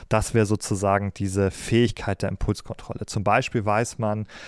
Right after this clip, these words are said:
dass sich diese Fähigkeit erst entwickelt über die Lebensspanne. Das heißt, Kinder und Jugendliche sind noch gar nicht so gut da drin.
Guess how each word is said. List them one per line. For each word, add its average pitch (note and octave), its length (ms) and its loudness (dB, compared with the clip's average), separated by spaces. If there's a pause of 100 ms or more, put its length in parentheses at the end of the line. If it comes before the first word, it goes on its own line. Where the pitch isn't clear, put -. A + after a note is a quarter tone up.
(140)
dass A2 180 2
sich A#2 120 0
diese G#2 200 2
Fähigkeit A2+ 600 2
erst G#2 180 -2
entwickelt E3 540 2
über B2+ 380 4
die - 180 -4
Lebensspanne. A2+ 720 0
Das G2 200 -4
heißt, G2+ 200 -4
Kinder E3 340 0
und A#2 160 -4
Jugendliche D#3 560 0
sind A2 240 -4
noch - 160 -8
gar C3+ 220 4
nicht F3+ 160 -2
so D#3 120 -4
gut D#3 220 -4
da D3 80 0
drin. C#3 380 -2